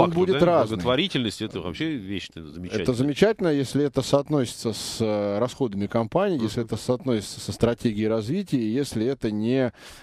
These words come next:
Speaker 2: а, превышает заложенные в планах развития, долгосрочных и среднесрочных, м, планах развития
Speaker 1: Мгм.
Speaker 2: прогнозов,
Speaker 1: Мгм.
Speaker 2: а, путей развития компании.
Speaker 1: Мгм.
Speaker 2: А в целом же, я думаю, что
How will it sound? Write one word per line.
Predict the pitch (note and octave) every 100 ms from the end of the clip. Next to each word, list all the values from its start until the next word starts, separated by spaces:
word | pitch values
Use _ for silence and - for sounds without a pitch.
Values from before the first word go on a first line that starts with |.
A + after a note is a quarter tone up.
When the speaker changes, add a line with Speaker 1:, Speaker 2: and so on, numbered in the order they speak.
| -
Speaker 2:
а, | G2 G2+ G2
превышает | A2 A2+ A2 B2+ C#3+ C#3+ A2
заложенные | G#2 G#2 B2+ A2+ A2 G#2 F#2+
в | F2+ F#2+
планах | - A2 B2 A2+
развития, | G#2 F#2 G#2+ B2 G#2+
долгосрочных | G2+ G#2 G#2 A#2+ C#3 B2+ G2
и |
среднесрочных, | G2 G2+ G2+ G2 A2 B2 G#2+ - -
м, | G2
планах | F#2+ A2 A2+ G2+
развития | G2 A2 A2+
Speaker 1:
Мгм. | G#2
Speaker 2:
прогнозов, | A#2+ A#2 G#2 F2 E2+
Speaker 1:
Мгм. | - G2+ A2 _ - G2
Speaker 2:
а, | G2 F#2+ F2+ F2+ F#2 F#2+ - - _ _
путей | - G#2 A#2+
развития | A#2 A#2+ G#2+ F2+
компании. | - G#2 - F2 D#2+
Speaker 1:
Мгм. | G#2 A2+ A2 - -
Speaker 2:
А | - F#2
в |
целом | - E3 G3+ F#3+
же, | C#3 B2+ A2
я | A#2
думаю, | A#2 B2 A#2+
что | G#2+ - A#2+ A2+ G#2+ G2+ F2